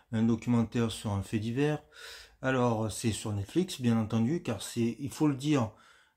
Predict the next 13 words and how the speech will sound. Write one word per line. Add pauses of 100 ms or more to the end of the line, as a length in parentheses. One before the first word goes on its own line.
une
des
qualités
de
Netflix,
c'est
de
mettre
en
avant
ces
genres
de,